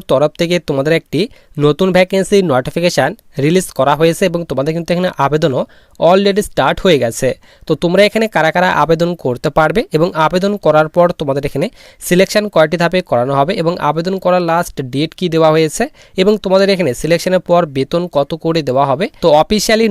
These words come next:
নোটিফিকেশন অনুযায়ী সমস্ত রকমের ডিটেল সম্পর্কে কিন্তু আমরা আজকে এই ভিডিওতে আলোচনা করব। সবার প্রথমে তোমরা অফিসিয়ালি যে নোটিফিকেশন, সেই অফিসিয়ালি নোটিফিকেশন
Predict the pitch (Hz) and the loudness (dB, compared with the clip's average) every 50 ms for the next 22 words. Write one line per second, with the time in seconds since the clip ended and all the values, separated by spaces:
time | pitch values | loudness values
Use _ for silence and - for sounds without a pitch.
0 | 165 147 147 - - 185 185 185 - - 196 196 190 - - 147 151 170 165 139 | 2 2 0 0 0 0 0 0 2 2 2 2 0 -2 -2 0 0 0 0 0
1 | 123 135 214 - _ _ - - 156 175 196 - - 220 214 214 208 - 220 226 | 0 0 -2 -4 _ _ -8 -6 -4 -4 -4 -4 -4 0 0 0 0 2 0 0
2 | 196 143 139 139 - 180 180 - - 185 180 175 185 180 170 160 190 185 190 190 | 0 -2 -4 -4 -4 -4 -4 -2 -4 -4 -2 0 0 0 0 0 -4 -6 -6 -2
3 | 185 175 131 120 120 117 107 110 - - - - 208 - - 139 127 123 131 139 | 0 0 0 0 -2 -4 -6 -8 -10 -8 -6 -6 -6 -4 -4 -6 -6 -4 -4 -4
4 | 156 170 170 - 180 131 117 113 - 139 170 170 - 147 123 117 120 117 - - | -2 -2 0 0 0 0 0 -2 -4 -6 -6 -2 -2 -2 -2 -2 -4 -6 -8 -8
5 | - _ _ _ _ - - - 151 160 175 185 214 202 190 226 220 - 214 208 | -14 _ _ _ _ -20 -4 0 2 2 2 2 0 -2 -2 -4 -2 -2 -2 0
6 | 214 220 - - 143 151 - 208 190 - 208 202 196 185 208 196 160 131 - - | 0 0 0 -2 -4 -4 -2 -4 -4 -2 -2 -2 -2 -2 -2 -2 -2 -2 -4 -4
7 | - - - 170 170 160 - 127 147 202 - - _ _ _ - - 185 180 160 | -4 -6 -4 -4 -4 -2 -2 -2 -4 -4 -6 -12 _ _ _ -8 -4 0 0 0
8 | 139 - - 208 196 - 208 170 165 226 320 - _ _ - 139 139 139 143 151 | 0 0 0 -2 0 0 0 0 0 -4 -6 -10 _ _ -8 -2 0 0 0 0
9 | 165 160 185 180 190 - 202 | -2 -4 -2 -2 0 0 0